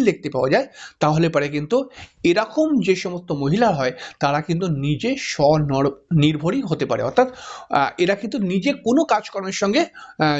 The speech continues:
যুক্ত হয়, এবং এদের কিন্তু ভালো বিবাহ হয়ে থাকে। তবে বিবাহের ক্ষেত্রে কোনো কোনো সময় একটু লেট হতে দেখতে পাওয়া যায়, কিন্তু এরা ভালো বিবাহ, বিবাহ হয় ভালো জায়গায়, এবং বিবাহিত জীবন এদের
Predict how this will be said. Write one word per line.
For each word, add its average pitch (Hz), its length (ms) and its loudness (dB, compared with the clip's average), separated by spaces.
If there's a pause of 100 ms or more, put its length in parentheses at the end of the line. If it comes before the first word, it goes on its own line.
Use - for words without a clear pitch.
যুক্ত 180 320 -2
হয়, 240 260 2 (240)
এবং 185 240 6 (120)
এদের 165 300 2
কিন্তু 170 260 0 (160)
ভালো 151 380 2
বিবাহ 156 340 0 (140)
হয়ে 156 180 2
থাকে। 160 200 -4
তবে 190 220 2
বিবাহের 160 440 2
ক্ষেত্রে 165 340 -2
কোনো 254 260 4
কোনো 254 220 0
সময় 180 300 2
একটু 170 160 0 (200)
লেট 220 300 4
হতে 175 160 0
দেখতে 139 240 -6
পাওয়া 143 200 2
যায়, 269 160 0 (360)
কিন্তু 156 260 4 (100)
এরা 156 220 4 (480)
ভালো 156 320 4
বিবাহ, 139 300 -8 (500)
বিবাহ 143 340 0
হয় 220 240 2
ভালো 151 240 -2
জায়গায়, 151 300 0 (300)
এবং 208 220 4
বিবাহিত 147 380 0
জীবন 135 280 -4
এদের 190 240 -2